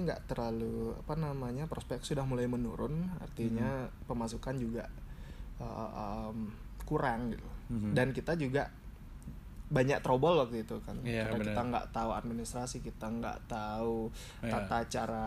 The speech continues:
Speaker 1: transaksi, kita nggak tahu cara negosiasi, selling, marketing, weh,
Speaker 2: Itu
Speaker 1: jauh,
Speaker 2: paperwork,
Speaker 1: jauh.
Speaker 2: paperwork gitu ya. Saya juga baru belajar paperwork tuh
Speaker 1: Kita
Speaker 2: sangat
Speaker 1: masalahnya,
Speaker 2: susah. <laughs>
Speaker 1: ah, itu udah masalah
Speaker 2: Iya.
Speaker 1: kita, kita semua tuh orang teknis masalahnya.
Speaker 2: Teknis masalah.
Speaker 1: Taunya cuma teknis, kita nggak tahu bisnis waktu itu.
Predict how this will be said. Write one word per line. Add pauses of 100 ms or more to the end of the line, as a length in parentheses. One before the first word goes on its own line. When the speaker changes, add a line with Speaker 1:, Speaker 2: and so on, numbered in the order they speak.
(120)
Speaker 1:
transaksi,
kita
nggak
tahu
cara
negosiasi,
selling, (240)
marketing,
weh, (320)
Speaker 2:
Itu
Speaker 1:
jauh,
Speaker 2:
paperwork, (160)
Speaker 1:
jauh.
Speaker 2:
paperwork
gitu
ya. (460)
Saya
juga
baru
belajar
paperwork
tuh
Speaker 1:
Kita
Speaker 2:
sangat
Speaker 1:
masalahnya,
Speaker 2:
susah.
<laughs>
Speaker 1:
ah,
itu
udah
masalah
Speaker 2:
Iya.
Speaker 1:
kita, (120)
kita
semua
tuh
orang
teknis
masalahnya.
Speaker 2:
Teknis
masalah.
Speaker 1:
Taunya
cuma
teknis,
kita
nggak
tahu
bisnis
waktu
itu.